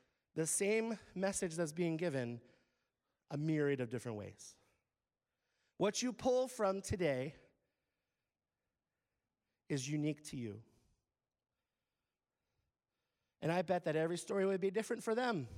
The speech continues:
And I bet they might say, "Before you go any further, we should probably sit down." And one of the reasons why I love this story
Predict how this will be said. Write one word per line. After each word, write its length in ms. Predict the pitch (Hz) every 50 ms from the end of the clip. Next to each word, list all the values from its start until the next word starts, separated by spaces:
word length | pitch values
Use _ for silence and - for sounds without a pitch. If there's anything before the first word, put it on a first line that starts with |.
| - - - - - - - _ _ _ _ _ _ _ _ _ _ _ _ _
And 100 | - 294
I 60 | 311 320
bet 220 | 277 247 240 208
they 100 | 254 254
might 300 | 262 254 254 254 254 -
say, 480 | - - 269 277 233 208 214 233 269 - - - - _ _ _ _ _ _ _ _ _ _ _ _ _ _ _ _ _ _ _
"Before 280 | - - - 208 214 247
you 100 | 220 220
go 100 | 196 202
any 160 | 208 202 185
further, 460 | 156 - 170 180 196 214 220 226 220 - - - - _ _ _ _ _ _ _ _ _ _ _ _ _ _ _ _ _ _ _ _ _ _ _ _
we 100 | - 165
should 140 | 170 - 151
probably 220 | - 143 127 117 117
sit 180 | - - 110
down." 220 | - 95 78 - - - - - - - _ _ _ _ _ _ _ _ _ _ _ _ _ _ _ _ _ _ _ _ _ _ _ _ _ _ _ _ _ _ _ _ _ _ _ _ _ _ _ _ _ _ _ _ _ _ _ _ _
And 120 | - 202 247
one 100 | 294 311
of 60 | 247
the 80 | 226 226
reasons 340 | 240 254 262 226 233 214
why 180 | 190 220 214 208
I 60 | 196
love 260 | 180 196 220 233 262
this 200 | 202 220 208 190
story 520 | - - - 160 151 151 156 165 196 208